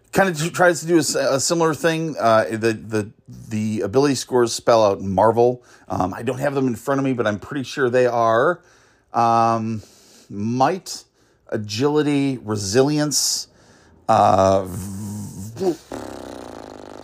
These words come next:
vigilance, ego, and logic. Um, yeah, okay. So that's easy enough to remember. Um, Honestly, they, you know, it's, it, conversion is kind of an interesting thing from FASERIP because you just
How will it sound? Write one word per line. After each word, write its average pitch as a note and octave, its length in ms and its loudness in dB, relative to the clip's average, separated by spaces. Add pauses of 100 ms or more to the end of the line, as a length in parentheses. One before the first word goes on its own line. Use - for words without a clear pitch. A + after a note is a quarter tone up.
(1000)
vigilance, F3 1040 0
ego, D3 680 4
and A2+ 260 0
logic. G2 580 -2 (220)
Um, F#2+ 540 -6 (360)
yeah, F#2+ 280 -4 (100)
okay. - 280 -6 (300)
So G3 100 2
that's F3+ 160 4
easy G#2+ 160 -2
enough F#2 220 -4
to F2+ 100 -8
remember. G2 480 2 (380)
Um, F2+ 600 4 (640)
Honestly, D3+ 580 4
they, A#2 260 4
you A2 240 -2
know, G2+ 160 0
it's, G2 240 -6
it, A2+ 180 -8 (140)
conversion D3+ 560 0
is G3 140 -4
kind G3 180 0
of F#3+ 120 2
an F#3+ 180 -6
interesting F3+ 540 -6
thing F#3 220 -2
from F3 180 -4
FASERIP F3 460 -2
because A2+ 320 -6
you G#2 60 -6
just A#2 280 -8